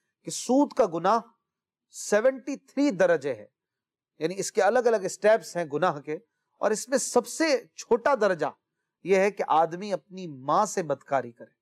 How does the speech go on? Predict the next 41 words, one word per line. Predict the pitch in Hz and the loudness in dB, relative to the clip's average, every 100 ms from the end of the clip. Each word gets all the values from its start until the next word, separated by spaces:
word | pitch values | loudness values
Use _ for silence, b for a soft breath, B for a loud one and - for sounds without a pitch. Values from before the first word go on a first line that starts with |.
| _ _ | _ _
معاذ | 135 135 113 | -10 -10 -10
اللہ۔ | 110 101 _ _ _ _ _ _ _ _ - | -18 _ _ _ _ _ _ _ _ _ -14
حضرت | 147 180 | -10 -2
انس | 165 196 - | -2 -2 -6
بن | 190 | -6
مالک | 160 165 220 - | 0 0 0 -4
رضی | 165 170 180 | -2 0 0
اللہ | 165 180 | 2 2
عنہ | 170 165 185 | 2 2 0
سے | 185 185 | -4 -6
روایت | 165 160 175 | 0 2 2
ہے | 175 | 0
کہ | 165 | -10
سرور | 165 147 156 160 | -8 -4 -4 -4
کائنات | 151 143 151 170 _ _ _ _ | -2 -2 -2 -4 _ _ _ _
صلی | - 180 175 | -4 0 0
اللہ | 156 | 2
علیہ | 170 160 151 156 | 2 2 -2 -2
وآلہ | 147 147 | -4 -4
وسلم | 139 - 170 180 | -6 -6 -2 -2
نے | 151 151 - _ _ _ - | -4 -12 -14 _ _ _ -10
ارشاد | 143 156 170 - | -6 0 0 0
فرمایا | 151 180 | -6 -4
کہ | 208 - | -6 -10
سود | - - 240 226 | -12 -6 -6 -6
کا | - | -4
ایک | 214 226 302 320 - 180 | -4 -4 -4 -4 -4 0
درہم | 202 190 196 | 2 0 -2
جو | 180 | 0
آدمی | 160 165 180 | 2 0 -4
کو | 185 160 | -12 -10
ملتا | 151 139 160 | -8 -2 -2
ہے، | 135 - _ _ _ - | -2 -10 _ _ _ -10
اس | 180 - | -10 -6
کے | 220 | -4
چھتیس | 208 - 196 - 294 220 170 | -4 -4 -6 -6 -8 -8 0
بار | 175 220 | 2 2
بدکاری | 196 147 165 - 196 214 247 | -2 -4 -6 -2 -2 -2 -2
کرنے | 226 233 269 | -4 -2 -2
سے | 254 233 | -2 2
زیادہ | 196 185 | 2 2